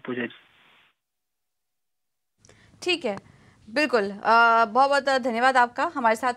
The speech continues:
Speaker 2: जुड़ने के लिए। तो गो-, गोदरेज प्रॉपर्टीज और चंबल फर्टिलाइजर्स, ये दो स्टॉक्स हैं जहां पर कि आप खरीदारी करके चल सकते हैं। आगे बढ़ते हैं और अब बात करते हैं खबरों वाले शेयर्स की। और इस बीच, अ, ढेर सारे चौथी तिमाही के अपडेट आ रहे हैं। हमारे साथ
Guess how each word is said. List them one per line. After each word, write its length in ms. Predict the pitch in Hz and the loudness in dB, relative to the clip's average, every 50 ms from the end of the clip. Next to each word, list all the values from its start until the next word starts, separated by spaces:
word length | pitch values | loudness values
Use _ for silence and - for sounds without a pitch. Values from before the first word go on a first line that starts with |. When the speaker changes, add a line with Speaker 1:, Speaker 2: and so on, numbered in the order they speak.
| - | -8
Speaker 2:
जुड़ने 300 | 226 196 220 208 214 226 | -10 -10 -8 -8 -8 -8
के 100 | 226 233 | -8 -6
लिए। 100 | 226 262 | -4 -4
तो 120 | 294 330 277 | -2 -4 -2
गो-, 340 | 226 208 202 208 208 - 214 | -2 0 0 -2 -2 -6 -6
गोदरेज 340 | 220 214 208 233 262 262 | -6 -4 -4 -6 -6 -4
प्रॉपर्टीज 520 | - 247 208 214 240 240 247 294 311 320 269 | -2 -2 -2 0 -2 -4 -4 -4 -4 0 2
और 140 | 233 226 220 | 2 2 2
चंबल 360 | 220 - 247 233 240 269 320 | 0 -2 -4 -4 -2 -4 -4
फर्टिलाइजर्स, 800 | 320 - 220 202 202 208 196 190 190 190 - - 220 285 359 302 | -2 -2 -4 -2 -2 -2 -2 -2 -2 -4 -8 -10 -8 -8 -8 -8
ये 140 | 233 220 208 | -8 -8 -8
दो 140 | 220 226 | -8 -8
स्टॉक्स 380 | 240 - 233 196 190 190 - - | -8 -4 -4 -4 -4 -4 -6 -8
हैं 120 | 254 254 | -8 -8
जहां 200 | 226 214 190 185 | -6 -6 -6 -8
पर 160 | 180 - 190 185 | -6 -6 -8 -8
कि 280 | 185 - 226 285 294 - _ - | -8 -10 -12 -14 -14 -12 _ -2
आप 140 | - 202 202 | -2 -2 -2
खरीदारी 340 | - 226 190 185 175 175 180 | -4 -4 -2 -2 -2 -4 -4
करके 220 | 185 180 - 208 | -10 -14 -14 -12
चल 160 | - 208 180 | -10 -10 -10
सकते 300 | 165 - 165 160 - 170 | -10 -12 -16 -18 -16 -16
हैं। 120 | 160 151 - _ _ - - - - - - - - | -16 -16 -16 _ _ -20 -20 -20 -20 -20 -8 0 2
आगे 240 | - 277 269 349 | 2 2 2 0
बढ़ते 240 | 330 320 294 - 285 | -2 -2 -2 0 -2
हैं 100 | 302 440 | -4 -4
और 240 | 453 330 254 247 247 | -2 0 0 2 2
अब 320 | 247 240 226 247 247 247 | 2 2 2 2 0 2
बात 240 | 220 233 220 220 - | 2 2 0 0 -2
करते 220 | - 240 226 233 247 | -6 -8 -6 -6 -6
हैं 160 | 240 254 226 | -8 -8 -8
खबरों 160 | 202 220 220 | -6 -4 0
वाले 220 | 226 220 220 233 | 0 -2 -2 -4
शेयर्स 360 | 226 - - 214 214 233 240 - | -8 -6 -4 -2 -2 -2 -4 -4
की। 120 | - 269 | -2 -2
और 120 | 269 254 | 0 0
इस 140 | 240 233 208 | 0 -2 -4
बीच, 320 | 196 214 240 285 285 - 285 | -8 -10 -8 -8 -4 -2 0
अ, 240 | 233 220 208 202 | 2 2 2 2
ढेर 340 | 190 - - 180 220 240 269 | 0 -4 -8 -8 -6 -6 -4
सारे 280 | 285 302 269 247 262 262 | -2 -2 -2 0 0 -2
चौथी 240 | 254 254 214 208 208 | -4 -4 -6 -6 -8
तिमाही 380 | 233 226 214 202 202 208 208 | -10 -8 -6 -6 -6 -6 -8
के 120 | 202 220 214 | -4 -4 -2
अपडेट 360 | 190 175 165 185 190 185 - | -2 -4 -4 -8 -8 -4 0
आ 140 | 170 180 175 | 0 0 0
रहे 140 | 175 175 | 0 -2
हैं। 220 | 185 202 208 214 233 | -4 -6 -6 -6 -6
हमारे 320 | 226 202 190 185 185 185 | -6 -4 -4 -4 -4 -4
साथ 180 | 190 214 196 | -4 -4 -6